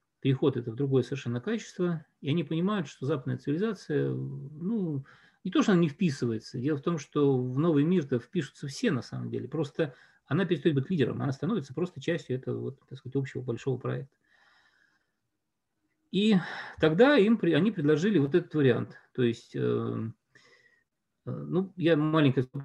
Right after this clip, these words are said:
не сделаю, э, чтоб, э, дело в том, что не все, может быть, знают, что такое Санта-Фе. Э, Санта-Фе — это институт сложности, который был организован в восемьдесят четвертом году. И,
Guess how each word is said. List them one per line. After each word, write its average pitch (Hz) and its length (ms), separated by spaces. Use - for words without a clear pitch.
не 156 60
сделаю, 165 460
э, 135 240
чтоб, 131 180
э, 120 680
дело 127 140
в - 40
том, 139 100
что 131 140
не 143 80
все, 139 160
может 120 140
быть, 120 80
знают, 135 360
что 131 100
такое 127 200
Санта-Фе. 151 560
Э, 160 180
Санта-Фе — 160 420
это 180 180
институт 143 320
сложности, 254 640
который 147 520
был 139 200
организован 165 560
в 120 60
восемьдесят 123 240
четвертом 123 240
году. 180 380
И, 156 280